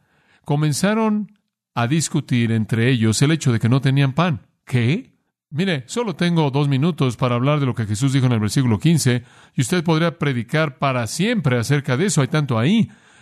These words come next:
Yo estaría haciendo cien preguntas. Bueno, ¿cómo puedo reconocer la levadura? ¿Cómo sé cuando estoy sucumbiendo ante ella? ¿Cómo la evito?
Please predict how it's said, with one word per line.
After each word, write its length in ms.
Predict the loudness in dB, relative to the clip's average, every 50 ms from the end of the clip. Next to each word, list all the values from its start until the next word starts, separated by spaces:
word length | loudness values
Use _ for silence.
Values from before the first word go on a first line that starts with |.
| _ -2
Yo 60 | -2
estaría 300 | -2 0 0 0 0 0
haciendo 320 | 0 0 0 2 2 0
cien 440 | 0 0 0 0 2 2 2 0 0 -2
preguntas. 640 | -2 -2 0 2 0 0 0 0 -2 -2 -4 -6 _ _ _ _ -20 -10 -4
Bueno, 160 | -2 -2 0
¿cómo 180 | 0 -2 -2 -2
puedo 180 | 0 0 0 0
reconocer 480 | -2 -2 -4 -4 -4 -2 -2 -2 0
la 120 | 0 0 0
levadura? 420 | 0 0 0 0 0 -2 -2 -4 -6 -12 -20 -8 -4
¿Cómo 240 | -2 -2 0 0 0
sé 160 | 0 -2 -2
cuando 180 | -2 -2 -4
estoy 200 | -2 -2 0 0
sucumbiendo 480 | 0 0 -2 -2 0 0 2 2 2 2
ante 160 | 2 2 2
ella? 180 | 0 0 0 -4 -6 -14 -14 -6
¿Cómo 220 | -4 -2 -2 0 0
la 100 | 0 0
evito? 400 | 0 0 0 0 0 -2 -2